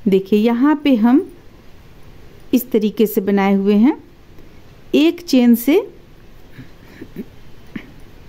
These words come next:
यहाँ एक चेन से दो डबल क्रोशिया बनाए हैं।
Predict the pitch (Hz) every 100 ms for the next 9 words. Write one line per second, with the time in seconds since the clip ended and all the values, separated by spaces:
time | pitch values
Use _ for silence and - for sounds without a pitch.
0 | - - - - - - - - - -
1 | - - - 233 233 262 262 277 277 -
2 | 247 233 254 214 196 180 175 175 170 -
3 | 160 165 165 170 -